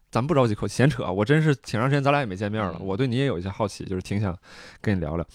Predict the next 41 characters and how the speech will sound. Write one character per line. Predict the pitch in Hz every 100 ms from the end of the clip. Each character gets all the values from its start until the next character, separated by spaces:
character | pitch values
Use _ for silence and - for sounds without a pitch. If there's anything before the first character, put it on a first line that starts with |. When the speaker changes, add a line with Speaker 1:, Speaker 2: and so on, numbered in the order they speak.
| - -
Speaker 1:
你 | 113
最 | 190
近 | 180
除 | - 123
了 | 156
这 | 143 139
个 | 113 101
我 | 98
们 | 95
等 | 107 123
会 |
儿 |
要 | 110
聊 | 98 98
的 |
话 | 104 120
题 | - 92
之 | 104
外， | 95
你， | 92 92
你 | 107
有 | 120 107
什 | 104
么 | 110
关 | 139 147
注 | 147
的 | 120
东 | 120 135
西 | 131
吗？ | 95
或 | 98
者 | -
新 | 127
关 | 123
注 | 123 117
的 |
东 | 110
西， | 110
或 | 110
者 | 104
你， | 98 87